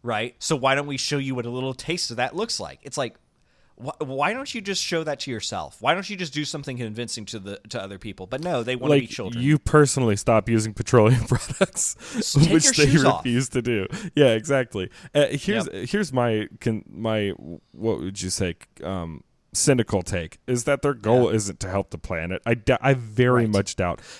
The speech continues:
Speaker 2: And, and the planet truly is such an esoteric idea,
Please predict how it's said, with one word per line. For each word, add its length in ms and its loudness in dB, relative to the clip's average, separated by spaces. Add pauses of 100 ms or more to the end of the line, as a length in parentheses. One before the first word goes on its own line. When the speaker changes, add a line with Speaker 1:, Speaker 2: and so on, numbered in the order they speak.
Speaker 2:
And, 260 2
and 220 0 (100)
the 140 0
planet 680 -2 (160)
truly 560 0 (240)
is 140 -2
such 240 0
an 80 0
esoteric 880 0
idea, 580 -2